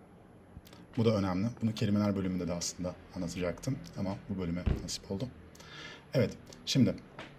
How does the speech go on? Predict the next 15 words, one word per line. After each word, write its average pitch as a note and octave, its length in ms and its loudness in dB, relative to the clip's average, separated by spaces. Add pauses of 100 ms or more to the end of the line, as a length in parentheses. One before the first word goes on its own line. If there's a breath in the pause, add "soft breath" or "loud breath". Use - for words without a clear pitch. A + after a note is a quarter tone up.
(880 loud breath)
üç - 120 2
tane C#3+ 200 8
sözlüğüm B2 420 8
var. - 220 -2 (580 loud breath)
Bütün C3 180 2
seviyelerde A#2 600 8
aynı B2 260 10
sözlüğü A#2+ 380 2
kullanmıyorum. F#2 640 2 (1120 loud breath)
İlk E3+ 160 4
seviyede G#2 500 4 (320)
T B2 140 6
rank, G#2+ 300 6 (260)
Turkish - 340 0
English - 420 2